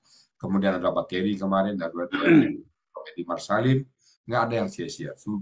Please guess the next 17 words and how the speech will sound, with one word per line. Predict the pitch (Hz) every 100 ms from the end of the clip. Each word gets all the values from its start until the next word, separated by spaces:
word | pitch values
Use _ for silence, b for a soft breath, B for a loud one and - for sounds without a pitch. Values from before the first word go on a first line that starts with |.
| -
semua | 131 151 143
merupakan | 135 131 117 120 _
ekosistem. | - 104 107 98 - - _ _ _ _ _ _ _ _ _ _
Lalu | 98 135 185 180 - _ _
apa | 127 131 123 110 101 _
keluar | - 113 107
dari | 104 104
mulutnya? | 98 101 - 95 82 _ _
"Subhanaka, | - - 131 127 120 113 117 123 117 - 117 - _ _ _ _ _ _
maha | 208 175
suci | 170 165 254 262
engkau | 123 - 117
ya | 120 113
Allah. | 127 - - _ _ _
Subhanaka, | - 165 135 139 135 131 127 147 160 -
faqina | - - 131 139 127 120 104
azabannar." | 101 95 - 90 - -